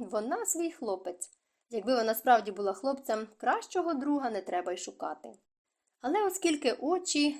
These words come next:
та частково його тіло говорили йому про протилежне, він скомандував самому собі поквапитися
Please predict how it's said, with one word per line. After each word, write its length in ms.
та 80
частково 540
його 260
тіло 460
говорили 540
йому 260
про 280
протилежне, 920
він 240
скомандував 680
самому 380
собі 240
поквапитися 840